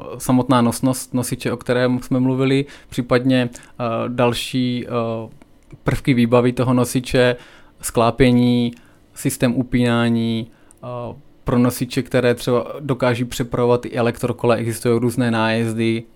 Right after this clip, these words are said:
které usnadní nakládání a vykládání kol, takže těch, eh, atributů je strašná řada, takže určitě doporučuji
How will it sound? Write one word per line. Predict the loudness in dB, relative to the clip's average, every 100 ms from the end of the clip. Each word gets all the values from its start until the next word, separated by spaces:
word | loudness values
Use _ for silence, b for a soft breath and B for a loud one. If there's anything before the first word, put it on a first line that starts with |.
| _
které | -8 -6 -6
usnadní | -4 -4 0 0 0
nakládání | 0 0 0 0 -2
a | -4
vykládání | -2 0 2 0 -2
kol, | -2 -2
takže | -2 -2 -2 -2 B B B
těch, | -8 -8 -4
eh, | 0 4 4 4 0 -6 -14 _ _ _ _ _ _ _ _ _
atributů | -4 0 0 0 2
je | 2
strašná | 2 -2 0 2 2
řada, | 4 4
takže | 2 0 0 2
určitě | 0 -2 -2 0
doporučuji | 0 0 -2 0 0 0 0